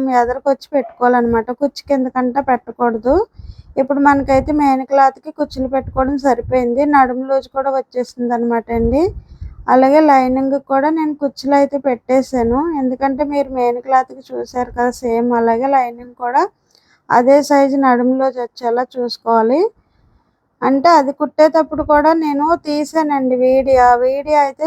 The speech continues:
షూట్ అవ్వలేదన్నమాట. అంటే కొంచెమన్నా చూడాలి కదా లైనింగ్ కూడా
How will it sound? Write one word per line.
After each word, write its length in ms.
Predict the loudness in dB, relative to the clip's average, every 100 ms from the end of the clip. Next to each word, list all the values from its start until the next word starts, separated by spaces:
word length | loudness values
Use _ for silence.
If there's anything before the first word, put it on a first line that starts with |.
| -4
షూట్ 320 | -4 -2 2 4
అవ్వలేదన్నమాట. 840 | 4 2 0 0 0 -4 -6 -6 -4
అంటే 180 | -4 -4 -2
కొంచెమన్నా 560 | -2 -2 -2 -2 0 -2 -2
చూడాలి 360 | -2 -2 -2 -2
కదా 180 | 0 0 0
లైనింగ్ 380 | 0 -4 -12 -14 -10
కూడా 160 | -10